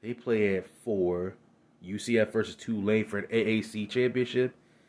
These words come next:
Same time. Then you got the Big Ten championship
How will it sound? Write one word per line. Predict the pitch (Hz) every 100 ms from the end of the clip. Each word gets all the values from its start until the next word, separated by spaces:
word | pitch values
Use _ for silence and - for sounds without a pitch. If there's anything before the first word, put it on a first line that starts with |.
| _ _ _
Same | - 113 104
time. | - 135 135 135 135 123
Then | 117
you | 117
got | 113 107 101 - _ _ _ _ _ _
the | 110
Big | 101 92 143 139
Ten | 156 139
championship | 123 135 123 113 110 - 104 104